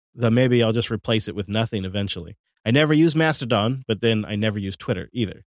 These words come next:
Really just boosting to support the show." Well, thank you, Purple Dog. We appreciate that.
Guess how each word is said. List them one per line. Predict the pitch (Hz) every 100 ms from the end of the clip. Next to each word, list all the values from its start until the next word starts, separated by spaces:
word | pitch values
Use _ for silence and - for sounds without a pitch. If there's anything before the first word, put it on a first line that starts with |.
| _
Really | 113 143 165
just | 160 -
boosting | 127 120 117
to |
support | - - 90
the | -
show." | - - -
Well, | 117
thank | 160 180
you, | 185
Purple | 143 131 117
Dog. | 110 104 107 _ _ _ _ _
We | 123
appreciate | 120 135 127 131 123 -
that. | 107 117